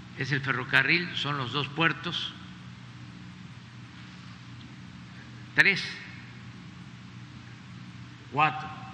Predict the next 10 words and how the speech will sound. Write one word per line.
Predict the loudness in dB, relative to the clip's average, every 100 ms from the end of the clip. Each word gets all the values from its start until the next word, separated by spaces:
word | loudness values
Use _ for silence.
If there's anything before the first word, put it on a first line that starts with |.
| -12 -14 -14 -14 -14 -12 -12 -12 -12 -14 -14 -14 -14 -12 -12 -12 -12 -12 -12 -12 -14 -14 -14 -12 -12 0
Puerto | 0 2 0
Chiapas, | 6 8 8 4 2 0 -8 -10 -12 -14 -14 -14 -14 -14 -14 -12
Salina | 0 2 4 2 2
Cruz, | 4 6 8 6 2 -8 -12 0
Coatzacoalcos | 2 6 4 8 8 6 2 -4 -4 -8 -10 -12 -12 -14 -8 0
y | 2
Dos | 4 4
Bocas. | 4 4 0 -6 -8 -10 -12 -12 -14 -14 -14 -14 -14 -14 -14 -14 -14 -14 -14 -14 -14 -14 -14 -14 -14 -14 -10 -10 -8 -8 -10 -10 -12 -12 -12 -12 -12 -12 -12 -12 -12 -12 -14 -14 -14 -14 -12 -12 -12 -12 -14 -14 -4
Hay | 0 2
otro | 2 4 4